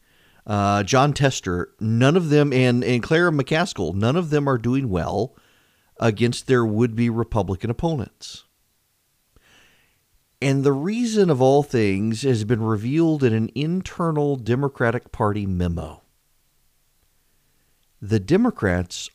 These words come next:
are embracing left-wing rhetoric to such an extent that it's turning off moderate and middle-of-the-road voters. Think about that. Democrats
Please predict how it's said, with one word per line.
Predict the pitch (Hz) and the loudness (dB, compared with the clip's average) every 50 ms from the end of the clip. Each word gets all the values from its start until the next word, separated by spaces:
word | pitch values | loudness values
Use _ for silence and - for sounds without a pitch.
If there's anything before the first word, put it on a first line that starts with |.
| _ _ | _ _
are | - 113 110 110 110 | -2 0 2 2 2
embracing | 110 107 101 95 104 104 120 139 156 156 - - - 95 85 87 98 101 104 - _ _ _ _ _ _ _ _ _ _ | 2 0 -2 -4 -4 -2 -2 -2 -2 -4 -6 -8 -8 -6 -4 -4 -4 -6 -8 -10 _ _ _ _ _ _ _ _ _ _
left-wing | - 104 104 107 117 135 160 175 - - - 165 165 165 156 139 113 104 | -8 -4 -4 -2 0 0 0 -2 -4 -6 -6 -4 -2 -2 -2 -4 -4 -4
rhetoric | 107 110 98 85 80 80 85 82 - _ - - | -2 -2 -2 -2 -2 -4 -6 -6 -8 _ -20 -16
to | - - 107 | -10 -10 -10
such | 101 - - 117 123 - - | -8 -6 -6 -6 -6 -4 -6
an | 180 170 | -6 -6
extent | 175 170 - - - - 101 90 82 - - - - _ _ _ _ _ _ _ _ | -6 -8 -10 -14 -12 -8 -6 -6 -6 -6 -10 -14 -20 _ _ _ _ _ _ _ _
that | 101 98 117 110 101 | -4 -2 0 0 0
it's | 104 101 - - - | -2 -2 -4 -8 -10
turning | - - - - 127 135 165 180 185 180 151 | -10 -12 -8 -4 -2 0 0 0 0 0 0
off | 120 107 101 98 101 107 - - _ _ _ _ _ _ _ - - | 0 0 0 0 -2 -4 -6 -10 _ _ _ _ _ _ _ -12 -6
moderate | 95 95 98 107 110 113 117 123 123 131 131 - - - _ | -4 -2 0 2 4 4 4 2 2 0 -2 -4 -6 -12 _
and | - 95 90 87 | -16 -14 -10 -8
middle-of-the-road | 90 95 104 113 117 113 107 110 101 104 104 104 104 | -6 -4 -4 -2 -2 -2 -2 0 0 0 0 0 0
voters. | 98 90 85 80 73 73 73 - - - - - - _ _ _ _ _ _ _ _ _ _ _ _ _ _ _ _ _ _ _ _ _ _ _ _ _ _ _ _ _ _ _ _ | -2 -6 -6 -8 -8 -12 -16 -18 -20 -20 -20 -20 -20 _ _ _ _ _ _ _ _ _ _ _ _ _ _ _ _ _ _ _ _ _ _ _ _ _ _ _ _ _ _ _ _
Think | - - - 180 147 - | -12 -6 -4 -2 -2 -2
about | 107 82 90 80 - | -2 -2 -4 -6 -6
that. | - - - - - _ _ - _ _ _ _ _ _ _ _ _ _ _ _ _ _ _ _ _ _ _ _ _ _ _ _ _ _ _ _ _ _ _ _ _ _ _ _ _ _ _ _ _ _ _ _ _ _ _ _ _ - 107 | -8 -12 -12 -12 -16 _ _ -20 _ _ _ _ _ _ _ _ _ _ _ _ _ _ _ _ _ _ _ _ _ _ _ _ _ _ _ _ _ _ _ _ _ _ _ _ _ _ _ _ _ _ _ _ _ _ _ _ _ -16 -6
Democrats | 98 131 165 202 226 214 214 - - 98 82 80 98 - - - - - - - - - - | -2 0 2 2 2 2 0 0 -2 -2 -2 -2 -4 -8 -10 -12 -12 -12 -12 -12 -14 -18 -20